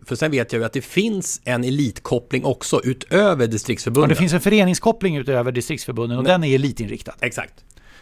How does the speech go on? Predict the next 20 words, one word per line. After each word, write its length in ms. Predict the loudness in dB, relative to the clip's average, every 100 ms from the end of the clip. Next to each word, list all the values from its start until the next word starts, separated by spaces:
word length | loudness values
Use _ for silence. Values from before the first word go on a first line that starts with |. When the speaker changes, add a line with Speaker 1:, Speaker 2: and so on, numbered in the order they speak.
| -12
Speaker 2:
Precis 260 | -4 -2 0
så 80 | -2
är 120 | -6
det. 100 | -10 -18 -20 -4
Det 140 | 0
vill 140 | 0 0
säga, 460 | 2 4 6 4 0 -14 -8
eh, 220 | -4 -4
Föreningen 460 | 0 2 4 4 2
Svensk 320 | 2 0 0
Elitfotboll, 600 | -2 -2 -2 2 2 2 -8
som 260 | -8 -4 0
på 100 | 2
herrsidan 480 | 2 2 -2 -4 -2
då 80 | -2
består 340 | -4 -2 -4
utav 340 | -2 -2 -2 0
Allsvenskan 720 | 0 0 -2 -4 -4 -6 -4
och 220 | -6 -6
Superettan-klubbarna, 880 | -6 -4 -4 -4 -6 -4 -2 -2 -4